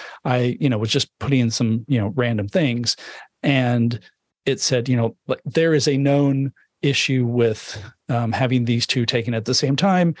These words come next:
Check with your doctor or check with your pharmacist." So that's, that's kinda super cool.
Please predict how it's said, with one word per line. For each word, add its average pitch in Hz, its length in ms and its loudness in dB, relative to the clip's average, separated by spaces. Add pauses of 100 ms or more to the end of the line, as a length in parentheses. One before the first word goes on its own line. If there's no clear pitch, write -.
(180)
Check 139 260 0
with - 160 -4
your 120 100 -4
doctor 92 380 0
or 101 60 -2
check - 260 -6
with 123 100 -10
your - 100 -20
pharmacist." - 600 -6 (600)
So 190 140 0
that's, - 280 -2 (140)
that's - 360 -4
kinda 110 220 -6
super - 300 -4
cool. - 340 -6